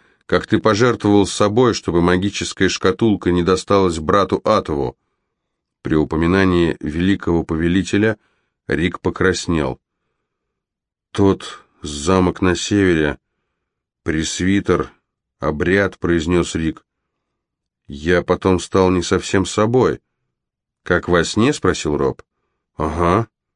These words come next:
это походило на страшный сон, хотя в нем были Аги и Уля". Назвав имена сестер, он содрогнулся,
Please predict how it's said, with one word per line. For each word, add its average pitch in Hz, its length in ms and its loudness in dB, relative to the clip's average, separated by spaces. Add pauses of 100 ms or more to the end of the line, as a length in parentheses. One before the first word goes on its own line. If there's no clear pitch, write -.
(140)
это - 220 -4
походило 98 540 0
на 95 140 0
страшный 104 480 0
сон, 98 380 0 (380)
хотя 95 360 0
в 82 80 -2
нем 98 260 4
были 92 240 2
Аги 92 540 0
и - 20 4
Уля". 90 460 0 (440)
Назвав 76 460 -2
имена 82 240 2
сестер, 87 400 -2
он 82 80 0
содрогнулся, 87 840 0